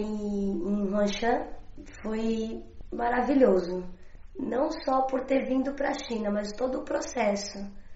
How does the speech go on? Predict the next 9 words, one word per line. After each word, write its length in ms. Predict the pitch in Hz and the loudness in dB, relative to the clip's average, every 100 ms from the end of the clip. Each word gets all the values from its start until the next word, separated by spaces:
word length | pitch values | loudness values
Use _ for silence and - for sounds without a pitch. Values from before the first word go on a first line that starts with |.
| - - | -14 -6
pra, 240 | 208 - | -4 -4
até 200 | - 233 | -2 -2
chegar 360 | 226 233 226 220 | 0 0 0 0
aqui 240 | - 247 - | 0 -6 0
foi, 580 | 247 254 262 254 247 240 - | 4 6 6 2 0 -6 -2
foi 140 | 262 | 0
lindo, 420 | 262 247 226 202 185 | 2 2 0 -2 -4
Rafael, 560 | 190 196 214 196 202 | -4 -2 0 2 0
porque 720 | 196 196 - 214 208 202 196 | -4 -8 -6 -4 0 0 0